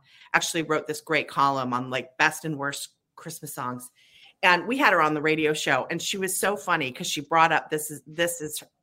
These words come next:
it, we both agreed that the, the, this was our worst, our least favorite Christmas song.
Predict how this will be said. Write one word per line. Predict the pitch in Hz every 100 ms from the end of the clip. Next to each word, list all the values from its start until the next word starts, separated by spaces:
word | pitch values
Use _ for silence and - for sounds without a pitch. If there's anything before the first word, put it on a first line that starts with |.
| -
it, | 185 -
we | 170 185
both | 180 175
agreed | 170 156 135
that | 135 -
the, | 151 151
the, | 147 147 -
this | 151 -
was | 139
our | 139 139 143 - _ 139
worst, | 147 175 185 - - _ - - - -
our | 165
least | 220 240 -
favorite | 170 151 -
Christmas | 165 156 -
song. | 135 120